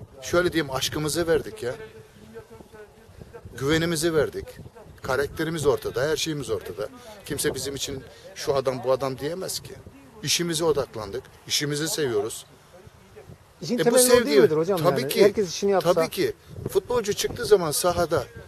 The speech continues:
Speaker 1: sahada, e, özverili oynuyorsa, sahada oynadığı oyundan zevk alıyorsa, koşuyorsa, mücadele ediyorsa, istediğimiz oyunu oynuyorsa bizden mutlusu var mı? Onlardan mutlusu var mı? Yok. Biz mutluyuz,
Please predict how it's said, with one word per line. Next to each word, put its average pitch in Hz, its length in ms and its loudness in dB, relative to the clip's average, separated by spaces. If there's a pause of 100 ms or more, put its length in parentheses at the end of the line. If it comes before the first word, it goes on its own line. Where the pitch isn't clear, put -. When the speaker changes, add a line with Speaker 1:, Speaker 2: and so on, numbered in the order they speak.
(220)
Speaker 1:
sahada, 147 580 4 (540)
e, 143 40 8 (960)
özverili 156 460 0
oynuyorsa, 123 680 -2 (140)
sahada 131 600 0 (420)
oynadığı 151 340 2
oyundan 143 400 2
zevk 143 360 0
alıyorsa, 139 380 0
koşuyorsa, 135 500 -2
mücadele 135 540 0
ediyorsa, 147 480 -2
istediğimiz 156 460 -6
oyunu 120 240 -2
oynuyorsa 165 500 -2 (520)
bizden 131 220 -4
mutlusu - 380 -4
var 151 140 -2
mı? - 100 -12 (200)
Onlardan 147 400 0
mutlusu 131 340 -6
var 98 140 -2
mı? - 160 -12 (880)
Yok. 220 180 0 (1300)
Biz 127 140 -6
mutluyuz, 196 580 2